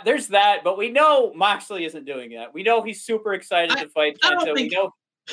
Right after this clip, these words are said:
Speaker 2: I'm gonna make the case he didn't oversell that much. I, if he had taken a,
Speaker 1: Oh,
Speaker 2: if he
Speaker 1: he
Speaker 2: ta-,
Speaker 1: totally did.
Speaker 2: if he took the go to sleep and
Speaker 1: It was
Speaker 2: then
Speaker 1: cartoonish.
Speaker 2: and then he reached under the ring and grabbed a pillow, that would have been overselling for me if he, like, went night night,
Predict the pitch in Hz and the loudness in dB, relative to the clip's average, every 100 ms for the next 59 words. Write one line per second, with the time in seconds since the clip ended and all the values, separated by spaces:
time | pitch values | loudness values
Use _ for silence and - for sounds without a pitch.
0 | - _ _ 262 320 320 269 262 202 202 | -20 _ _ 0 0 2 0 0 -2 0
1 | 185 254 262 208 202 190 190 160 151 143 | 0 0 0 0 0 0 0 0 0 -2
2 | 113 107 - - 180 - 185 226 254 254 | -6 -12 -10 -2 -2 0 0 0 0 0
3 | 202 240 240 233 196 180 170 247 - 294 | 0 0 2 2 4 4 4 4 4 2
4 | - 370 392 349 262 185 170 131 - 247 | 4 2 2 -4 -6 -2 -2 -4 -2 -2
5 | 247 277 - 330 320 - 285 269 247 226 | 2 0 2 2 2 2 0 2 2 2
6 | - 190 139 135 - _ - 175 - - | 2 2 0 -2 -8 _ -4 0 0 2
7 | 320 320 - 403 403 233 - - - - | 0 -2 -2 0 0 0 -2 -8 -16 -10
8 | - 190 226 214 190 247 233 240 226 214 | -2 2 4 4 6 4 2 2 2 4
9 | 190 190 185 170 165 165 147 160 165 110 | 4 4 2 2 2 2 -2 0 0 0
10 | 107 104 175 214 208 180 165 147 147 143 | -4 -2 0 2 2 2 0 0 0 0
11 | 135 143 120 113 - 113 113 - 127 170 | 0 0 0 -4 -10 -10 -10 -12 -10 -4
12 | 147 139 131 147 135 135 120 110 107 - | 0 2 2 2 2 0 0 0 -2 -4